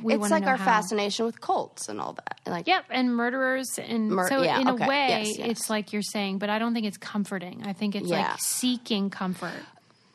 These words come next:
Speaker 2: Yeah, yeah, right, right. I totally agree. It doesn't actually provide it.
Speaker 1: Mm-mm.
Speaker 2: Yes, yes, you're so right on that. Yeah.
Speaker 1: 'Cause
Speaker 2: And
Speaker 1: I've
Speaker 2: I s-,
Speaker 1: read,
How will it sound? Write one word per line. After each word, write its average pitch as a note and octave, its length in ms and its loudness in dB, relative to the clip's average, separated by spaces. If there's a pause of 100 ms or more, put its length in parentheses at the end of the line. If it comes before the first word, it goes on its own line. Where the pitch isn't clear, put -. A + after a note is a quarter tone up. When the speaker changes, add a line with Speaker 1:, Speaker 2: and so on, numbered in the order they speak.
Speaker 2:
Yeah, G#3+ 540 4
yeah, A#3+ 240 4
right, A3 480 6
right. F#3 400 2 (120)
I A3+ 220 8
totally G3+ 480 2
agree. D#3+ 280 0
It D#3+ 80 -2
doesn't A#3 320 4
actually E3+ 560 0 (320)
provide D#3 640 2
it. - 160 -12
Speaker 1:
Mm-mm. A#3 300 0
Speaker 2:
Yes, E3 360 2
yes, D3+ 320 0
you're E3+ 120 0
so F#3 760 2 (220)
right D#3 260 2
on G#2+ 160 -2
that. D2 300 -6
Yeah. C#3+ 300 2 (300)
Speaker 1:
'Cause A3 120 4
Speaker 2:
And G#3+ 100 4
Speaker 1:
I've G#3+ 140 -2
Speaker 2:
I G#3 120 6
s-, E4 60 2
Speaker 1:
read, D#4+ 120 -4